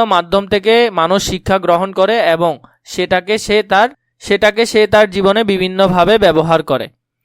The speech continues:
এরপরে তোমাকে যে টপিকটি দিতে হবে সেটি হলো উদ্দীপকের সাথে এ বিষয়ের কি রয়েছে। উদ্দীপকের বন্যা এবং মিনুর গল্পে মিনু শিক্ষা গ্রহণ ক্ষেত্রের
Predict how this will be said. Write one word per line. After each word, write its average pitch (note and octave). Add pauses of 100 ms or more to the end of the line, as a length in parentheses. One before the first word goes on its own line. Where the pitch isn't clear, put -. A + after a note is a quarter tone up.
(260)
এরপরে G3+
তোমাকে G#3+
যে G3+ (680)
টপিকটি F#3+
দিতে G#3
হবে F#3
সেটি G3
হলো G3
উদ্দীপকের G#3
সাথে G#3+
এ G3+
বিষয়ের F#3+
কি G3
রয়েছে। C#3+ (880)
উদ্দীপকের A3
বন্যা G3+
এবং G3+
মিনুর G3
গল্পে G3
মিনু F#3
শিক্ষা F#3+
গ্রহণ F#3+
ক্ষেত্রের E3